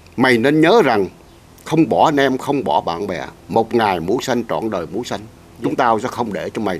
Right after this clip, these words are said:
Speaker 1: là có con nhạn lạc bầy mà cô độc." Hỏi anh có giọt nước mắt nào sung sướng hơn có giọt nước mắt nữa đó không? À, xin thưa anh Nghê Lữ.
Speaker 2: Vâng, à, kính thưa quý vị, à, đúng như Tuấn nói, ông Nghê Lữ cũng từ San Jose,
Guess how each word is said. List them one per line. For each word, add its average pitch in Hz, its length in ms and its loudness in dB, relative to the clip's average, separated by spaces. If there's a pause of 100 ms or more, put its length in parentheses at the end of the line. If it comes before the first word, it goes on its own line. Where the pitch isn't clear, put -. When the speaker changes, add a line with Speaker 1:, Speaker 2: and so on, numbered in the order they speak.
(120)
Speaker 1:
là 92 240 -2
có 92 120 -14
con 104 240 -6
nhạn 85 180 -4
lạc 92 220 -6
bầy 82 200 -4
mà 71 120 -12
cô 90 160 -6
độc." 60 160 -10 (840)
Hỏi 120 180 2
anh 131 160 2
có 135 200 0
giọt - 180 -6 (100)
nước 151 200 -2
mắt - 140 -2
nào 160 100 -4
sung 123 240 -2
sướng 156 200 0
hơn 127 100 -6
có 107 80 -6
giọt 95 220 -8
nước - 180 -12
mắt 131 140 -8
nữa 101 120 -6
đó 110 140 -10
không? 98 100 -16 (1600)
À, 90 100 -14
xin - 160 -14
thưa 110 180 0
anh 98 140 0
Nghê 92 120 -2
Lữ. 80 160 -6 (840)
Speaker 2:
Vâng, 135 180 4
à, 120 120 2
kính 127 160 -2
thưa 131 100 0
quý 127 100 2
vị, 101 220 2 (420)
à, 95 460 2 (720)
đúng 139 200 4
như 127 120 4
Tuấn 123 200 0
nói, 127 240 2 (340)
ông 107 120 -2
Nghê 110 100 2
Lữ 104 140 6
cũng 113 160 0
từ 95 140 4
San 98 180 0
Jose, 104 360 4